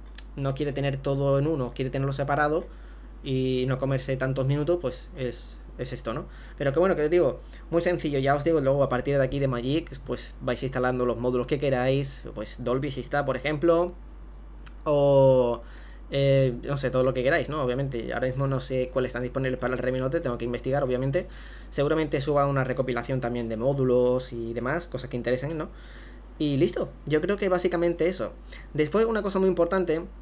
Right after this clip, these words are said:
que imagino que será como el Mi A uno, cuando te salga una actualización, ¿vale? Creo que esto tengo que preguntarlo bien a ellos y antes de, de hacerlo, pues, y antes de decir cualquier tontería, pues se lo preguntaré a él.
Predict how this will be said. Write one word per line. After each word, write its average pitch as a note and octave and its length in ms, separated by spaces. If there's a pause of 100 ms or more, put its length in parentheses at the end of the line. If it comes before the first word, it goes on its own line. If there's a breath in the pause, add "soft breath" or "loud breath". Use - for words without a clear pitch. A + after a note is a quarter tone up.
(520 loud breath)
que C3+ 180
imagino C3+ 340
que D#3 100
será D3+ 200
como D3 120
el C3 60
Mi C#3 100
A C3+ 100
uno, C#3 300
cuando B2 200
te A#2 80
salga F3+ 280
una F#3+ 120
actualización, E3+ 640 (520)
¿vale? C#3+ 360 (460 loud breath)
Creo F3+ 220
que F3+ 540
esto D#3+ 140
tengo G3 100
que F3+ 80
preguntarlo D#3 380
bien D3 160
a C#3+ 60
ellos D#3+ 320
y D3 200
antes C#3+ 320
de, C3+ 420
de B2 80
hacerlo, D3 460
pues, - 320
y - 20
antes C3 160
de C3 60
decir C3 160
cualquier C3 300
tontería, B2+ 340
pues B2 160
se - 160
lo C3+ 60
preguntaré B2 380
a B2+ 100
él. E3+ 140